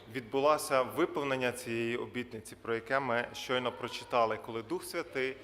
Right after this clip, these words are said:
зійшов на апостолів і на учнів Ісуса Христа. І я би хотів, щоб ми сьогодні звернули, е, нашу увагу на те, що відбулося внаслідок цієї події.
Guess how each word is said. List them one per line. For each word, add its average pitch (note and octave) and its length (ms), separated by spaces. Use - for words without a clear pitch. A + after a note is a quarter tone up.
зійшов C3 360
на C3 80
апостолів C3+ 720
і A#2 40
на A#2+ 100
учнів A#2+ 480
Ісуса A2+ 380
Христа. A2+ 520
І D3 40
я G3 100
би G#3 100
хотів, G3+ 280
щоб D#3 220
ми F3 280
сьогодні D3+ 440
звернули, D#3 600
е, C#3+ 320
нашу E3+ 400
увагу E3+ 380
на D#3+ 160
те, F#3 220
що - 580
відбулося D#3+ 800
внаслідок D#3 580
цієї C#3+ 280
події. C#3+ 560